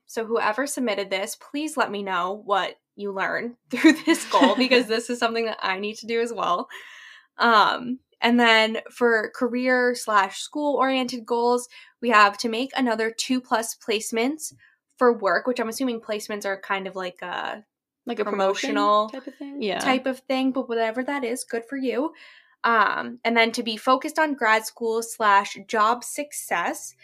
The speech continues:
Speaker 1: and not being so hard on myself professionally, but still challenging myself in learning a lot from new opportunities, which I really like that one, 'cause I feel like it, there is a balance to be found to make sure that you're challenging yourself and you're staying motivated, but not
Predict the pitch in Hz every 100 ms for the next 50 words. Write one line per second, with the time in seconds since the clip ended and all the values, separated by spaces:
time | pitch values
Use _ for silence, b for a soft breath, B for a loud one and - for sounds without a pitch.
0 | b b - 226 220 233 247 262 311 311
1 | 311 254 233 240 240 240 233 - 240 196
2 | 196 208 202 202 208 - - 233 240 247
3 | - 190 190 202 202 190 202 185 - 196
4 | 196 190 196 196 185 175 - 202 190 185
5 | 175 175 185 196 - 185 - - - -
6 | 196 196 208 247 269 220 202 170 - -
7 | 220 - - 214 214 214 - 202 _ -
8 | 220 240 247 226 185 185 202 - 202 190
9 | 185 185 208 - 208 190 190 185 170 b
10 | b b 240 320 320 311 294 277 269 254
11 | 240 240 214 208 - 254 247 233 202 196
12 | 190 196 190 185 - 175 - 190 185 175